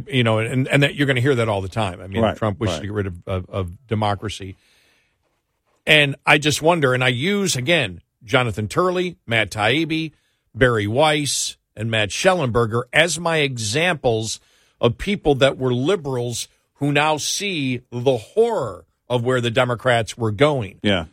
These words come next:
Speaker 1: With, you know, especially with, if you, if you look at the first three of them, with censorship and free speech, and then the demonization and wanting to destroy your life. And then Matt Taibbi, remember, the F B I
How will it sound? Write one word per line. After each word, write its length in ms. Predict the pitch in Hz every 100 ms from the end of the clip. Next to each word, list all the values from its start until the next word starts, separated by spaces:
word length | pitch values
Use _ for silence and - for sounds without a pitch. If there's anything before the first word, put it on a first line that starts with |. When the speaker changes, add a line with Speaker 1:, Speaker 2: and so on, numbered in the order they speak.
| _
Speaker 1:
With, 520 | 117 123 120 113 -
you 100 | -
know, 140 | 123 113
especially 560 | 104 - 160 143 147
with, 260 | 123 120 104
if 140 | 107
you, 180 | 120 131
if 120 | 117
you 80 | 117
look 160 | 127 117
at 60 |
the 100 | 107
first 320 | 92 139 120 -
three 160 | 151
of 80 | 123
them, 180 | 110 101 _ _ -
with 100 | 120
censorship 720 | - 170 151 135 - 98 - _ _ -
and 160 | 120
free 300 | - 151 139
speech, 720 | 117 - - 214 120 - - _ _ -
and 200 | 135 135
then 200 | 151 135
the 100 | 123
demonization 1120 | 101 170 165 139 117 139 160 151 131 113 110 _ _
and 200 | - 123
wanting 320 | 131 139 135 123
to 100 | 131
destroy 440 | 120 - 143 139
your 260 | 127 117 113
life. 360 | 139 160 113
And 80 | 123
then 160 | 120 110
Matt 260 | 123 127
Taibbi, 460 | - 117 151 143 107
remember, 440 | 110 123 160 123
the 160 | 110 131
F 120 | 123
B 160 | 127 123
I 200 | 123